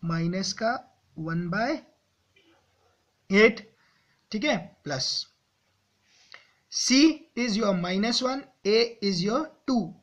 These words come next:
two minus one, one, one का cube is one, तो ये पूरा expression क्या बन गया आपका, प्लस वन। ठीक है, तो देखो ये और ये cancel out, ये, ये, ये,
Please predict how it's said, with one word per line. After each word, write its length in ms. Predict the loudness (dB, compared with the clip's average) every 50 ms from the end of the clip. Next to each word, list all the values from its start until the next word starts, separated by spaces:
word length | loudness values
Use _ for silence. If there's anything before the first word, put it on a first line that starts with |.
| -6
two 160 | -2 0 0 2
minus 440 | 2 2 2 0 0 0 -2 -2 -2
one, 180 | -2 -2 -2 -2 -6 -10 _ _ -6
one, 220 | -2 -2 -2 -2 -2 -6 -10 -12 -6
one 200 | -4 -2 -2 -2 0
का 100 | -2 -2
cube 300 | -2 -2 -2 -2 0 -2
is 200 | -2 -2 -4 -4 -10 -14 -12 -10
one, 200 | -8 -8 -8 -10 -12 -10
तो 60 | -6 -4
ये 140 | -4 -4 -4 -4 -6
पूरा 260 | -6 -4 -2 -2 -2 -2
expression 500 | -2 -4 -6 -6 -6 -4 -2 -2 -2 -2
क्या 140 | -2 -2 -2
बन 140 | -2 -2 -2
गया 140 | -2 -2 -2
आपका, 280 | -4 -4 -6 -4 -4 -4 -4 -6 -16 _ _ _ _ _ _ _ _ -6
प्लस 300 | 0 2 4 4 4 0 -2 -4 -6 -10 -12 -16 -20 _ _ _ _ _ -12
वन। 120 | -12 -12 -14 -16 -20 -20 -20 -20 _ _ _ -8
ठीक 140 | -6 -2 -2
है, 140 | -2 -2 -2 -6
तो 100 | -10 -12 -10
देखो 300 | -10 -10 -10 -10 -14 -14 -16 _ _ _ _ _ _ _ -14
ये 340 | -8 -2 0 0 2 2 0 -2
और 260 | -4 -6 -6 -4 -2
ये 200 | -4 -4 -4 -6
cancel 420 | -6 -6 -6 -6 -6 -6 -4 -4 -2
out, 340 | -2 -2 -2 -4 -8 -12 -18 _ -10
ये, 340 | -10 -6 -4 -4 -2 -2 -2 -2 -4 -6 -8 -10 -12 -8
ये, 520 | -6 -4 -4 -2 -2 -4 -4 -6 -8 -12 -20 _ _ _ _ -6
ये, 120 | -4 -4